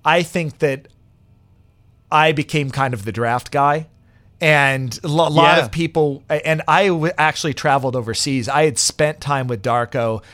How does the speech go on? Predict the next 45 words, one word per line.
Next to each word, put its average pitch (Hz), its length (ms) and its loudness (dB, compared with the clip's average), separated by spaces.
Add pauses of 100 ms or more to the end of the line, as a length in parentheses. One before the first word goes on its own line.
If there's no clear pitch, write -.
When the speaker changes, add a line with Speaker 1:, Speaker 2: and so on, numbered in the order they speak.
Speaker 1:
This 175 180 2
was 175 140 0
also 160 320 6
when 143 180 0
I 139 280 2 (140)
met 151 340 0
Pavel 143 380 2
Podkolzin, 131 880 -2 (400)
and 147 340 2
he 147 140 0
comes 160 400 0
into 160 320 -2
the 151 180 0
N 160 140 0
B 165 140 2
A 151 100 2
Combine, 160 640 4
Speaker 2:
Pavel. 180 400 4 (240)
Speaker 1:
this 156 180 0
seven 180 560 4
six - 400 0
giant 147 600 2 (800)
who's 170 320 4
doing 170 520 0
crossover 160 580 4
dribbles 147 560 4
and, 139 380 0
and 147 180 0
blows 165 460 4
people 165 340 -4
away 160 360 4
in 143 80 0
this 135 200 -4
little 156 220 2
workout 151 480 4
in 131 80 -4
the 131 80 -6
gym, 147 380 0
only 170 260 2
to 151 80 0
find 151 320 0
out 143 200 2
that 135 120 -2
he 139 120 -2
has, 135 280 -2